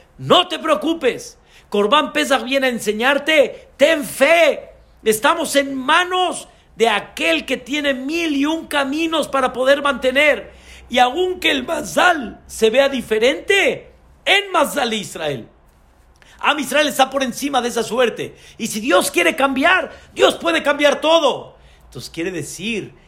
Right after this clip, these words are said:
que Boreolam quiere que te preocupes en transmitir el poder y la fuerza de Boreolam. Y por tercero, el vecino cerca a tu casa. El vecino, el del campo. El del campo tienes que enseñarle,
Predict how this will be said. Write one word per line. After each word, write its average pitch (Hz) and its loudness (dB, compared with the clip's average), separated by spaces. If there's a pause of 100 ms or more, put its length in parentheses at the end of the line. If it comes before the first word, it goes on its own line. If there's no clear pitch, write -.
(140)
que 156 -8
Boreolam 143 -4
quiere 226 2
que 202 -2
te 202 -4
preocupes 190 -4
en 214 -2
transmitir 196 -2 (300)
el 196 0
poder 190 4
y 247 -4
la 220 -2
fuerza 220 2
de 202 -2
Boreolam. 160 2 (560)
Y 147 -12
por 147 -4
tercero, 175 0 (380)
el 165 2
vecino 269 0
cerca 262 2
a 214 -2
tu 180 -10
casa. - -2 (360)
El 294 4
vecino, 262 2
el 208 -2
del 190 2
campo. 165 -2 (560)
El 165 -2
del 214 4
campo 311 0
tienes 302 -2
que 294 0
enseñarle, 294 2